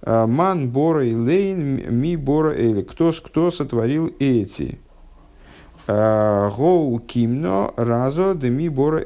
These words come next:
эйле". А, в этом заключается тайный смысл. А, а, то есть, вот таким образом мы поставили тайный смысл, разъяснили тайный смысл,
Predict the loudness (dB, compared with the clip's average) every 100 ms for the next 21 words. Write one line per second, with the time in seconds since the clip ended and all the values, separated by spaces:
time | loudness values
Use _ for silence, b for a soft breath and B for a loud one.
0 | 0 2 2 0 -2 -4 -6 -12 -18 -20
1 | b b b -8 -2 0 0 0 -4 -4
2 | -4 -2 -2 -2 -4 -4 -2 -2 -4 -4
3 | -4 -2 0 0 -2 -10 -20 -20 -20 -20
4 | b b b b b b -12 -4 -2 0
5 | 0 0 0 -2 -4 -8 b b b b
6 | -10 -6 -4 -4 -4 -4 -6 -6 -8 -10
7 | -8 -6 -8 -8 -4 -2 0 0 0 -2
8 | -2 -2 -2 0 0 0 0 -2 -2 -4
9 | -6 -4 -2 -2 -2 -2 -2 -4 -2 -4
10 | -4 -6 -4 -2 -2 -4